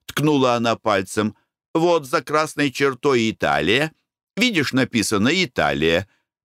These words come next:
Вот мы и так поедем в Италию, потому что другой дороги из Ниццы нет.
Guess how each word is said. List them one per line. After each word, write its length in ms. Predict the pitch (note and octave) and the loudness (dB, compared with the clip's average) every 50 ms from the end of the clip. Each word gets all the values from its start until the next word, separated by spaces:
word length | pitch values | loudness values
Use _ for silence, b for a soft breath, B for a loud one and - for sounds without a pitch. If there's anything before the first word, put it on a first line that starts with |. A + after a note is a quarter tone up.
| _ - - | _ -4 -4
Вот 380 | F#3 F3 F3+ F#3 G3+ G#3 - | 0 0 2 0 0 -2 -2
мы 240 | F3 E3+ F3 F3 E3 | -4 -2 0 0 0
и 20 | D#3+ | 0
так 320 | - D3+ C#3+ C#3+ C3+ - | 0 -2 -2 -2 -2 -2
поедем 520 | - C3 A#2+ A#2 B2 A2+ G2 A2 G#2+ G#2 | -2 0 2 2 0 0 0 0 -2 0
в 120 | F#2 F#2+ F#2 | 0 0 -2
Италию, 640 | D#2+ - D#2 C#2 C2+ C#2 D2 F2+ B2+ D#3 F#3 F3 b b b b b | -2 -2 -2 -2 -2 0 0 0 2 0 0 -2 b b b b b
потому 340 | - C#3+ C3 C#3+ C3 C#3+ D3 | -4 -2 0 0 0 0 -2
что 180 | C3+ - C#3 C3+ | -2 0 -2 0
другой 380 | A2+ A#2+ C3 B2+ A2+ D3 D3+ | 0 0 0 0 2 0 0
дороги 560 | C#3 A2 B2 B2 A#2+ A#2+ A#2+ A#2 A2+ A#2 A#2+ A#2 | 0 0 0 0 2 2 0 0 0 0 0 0
из 100 | G#2+ A2 | 0 2
Ниццы 480 | A#2 B2 B2+ A#2+ - - - C3 B2+ | 2 2 2 2 0 -4 -4 -2 -2
нет. 360 | A#2+ A#2 A#2+ A#2 A#2 - - | 0 2 2 0 0 -2 -6